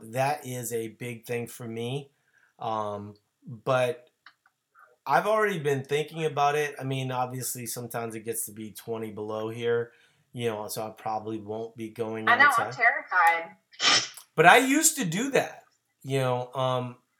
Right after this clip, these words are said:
Speaker 1: like, when I was
Speaker 2: Nope.
Speaker 1: first get-, I mean, like, when people, yeah, somebody saying, um, "Get a treadmill from Craigslist." You know, I,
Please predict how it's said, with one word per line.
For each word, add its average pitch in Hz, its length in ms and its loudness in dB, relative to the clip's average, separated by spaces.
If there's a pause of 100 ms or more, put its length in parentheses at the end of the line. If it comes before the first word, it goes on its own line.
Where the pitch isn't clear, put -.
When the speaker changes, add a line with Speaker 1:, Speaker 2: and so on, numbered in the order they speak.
(580)
Speaker 1:
like, 143 220 2
when 151 200 4
I 185 120 6
was 170 140 0
Speaker 2:
Nope. 160 80 0
Speaker 1:
first 185 300 -2
get-, 147 180 -4 (200)
I 165 80 4
mean, 214 200 8
like, 175 280 4
when 170 280 0
people, 185 680 2 (240)
yeah, 147 160 2
somebody 170 320 2
saying, 143 340 0 (140)
um, 127 280 -4
"Get 135 140 -2
a 120 60 -8
treadmill 123 500 -4
from 120 200 -8
Craigslist." 120 720 -2 (200)
You 151 200 0
know, 131 280 0
I, 151 180 -2